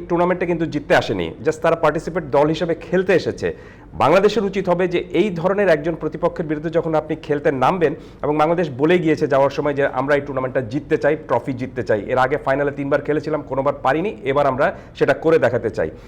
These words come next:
তো যে দল এইরকম একটা, আহ, ম্যাস-, মেসেজ নিয়ে দিয়ে খেলতে গিয়েছে সেখানে, তাদেরকে নিজের প্রথম ম্যাচে যখন খেলতে নামবে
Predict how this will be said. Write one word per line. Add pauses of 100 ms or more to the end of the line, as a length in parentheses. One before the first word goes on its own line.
(140)
তো
যে
দল
এইরকম
একটা, (260)
আহ,
ম্যাস-,
মেসেজ
নিয়ে
দিয়ে
খেলতে
গিয়েছে
সেখানে,
তাদেরকে
নিজের
প্রথম
ম্যাচে
যখন
খেলতে
নামবে